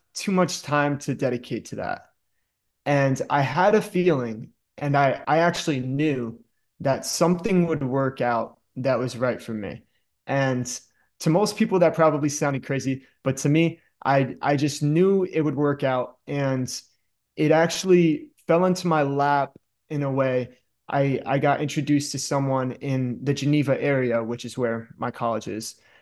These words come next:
And they said, "You know, there's this opportunity to be like a guidance counselor in a way, and it's related to AmeriCorps." And I kind of, I said, "You know, that would be amazing. That sounds like exactly what I would want to do."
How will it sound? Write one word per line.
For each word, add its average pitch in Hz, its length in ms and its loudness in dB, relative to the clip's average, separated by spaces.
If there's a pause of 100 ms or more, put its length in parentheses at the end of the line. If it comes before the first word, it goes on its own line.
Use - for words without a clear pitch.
And 135 140 -4
they 139 80 0
said, 123 500 0 (460)
"You 147 100 0
know, 143 180 4
there's 143 280 2
this - 240 -6 (320)
opportunity 151 720 2
to - 120 -12
be 147 200 0
like 135 220 -2
a 131 40 -2
guidance 160 500 -2
counselor 151 720 -2
in 147 100 0
a 143 60 -2
way, 139 520 2
and 123 260 -8 (260)
it's 143 220 -8
related 147 380 2
to - 140 -2
AmeriCorps." 151 960 2
And 147 120 -6
I 139 120 -2
kind 214 320 -4
of, 175 160 -6 (520)
I 151 120 0
said, 143 380 0
"You 160 60 2
know, 147 420 -2
that 165 140 0
would 165 120 0
be 139 100 0
amazing. 139 460 0
That 131 160 -4
sounds 143 260 -2
like 131 240 -4 (760)
exactly 175 520 2
what 160 140 6
I 151 80 8
would 143 160 2
want 127 220 0
to 120 180 -8
do." 90 180 -8